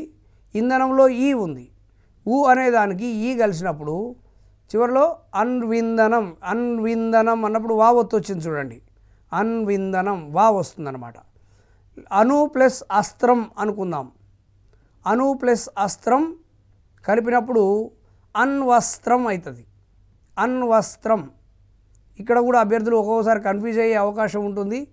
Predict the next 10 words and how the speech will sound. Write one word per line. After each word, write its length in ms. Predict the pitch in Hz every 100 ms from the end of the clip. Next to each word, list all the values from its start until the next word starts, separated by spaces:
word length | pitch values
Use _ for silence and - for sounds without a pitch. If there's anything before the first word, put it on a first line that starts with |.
| _ _ _ 175
వినేటప్పుడు 460 | 220 247 247 240
ఇది 120 | 240 214
ఓకే 240 | 214 220
తేలికగానే 480 | 190 196 214 214 220
అనిపిస్తుంది, 460 | 196 196 196 226 208
కానీ 300 | 180 180 240 330 - _ _ _ _ _ _ _ _ -
పదం 260 | 202 262 277
సంధిలు 380 | 214 208 240 262 254
ఇచ్చే, 200 | 202 254
ఆ 120 | 226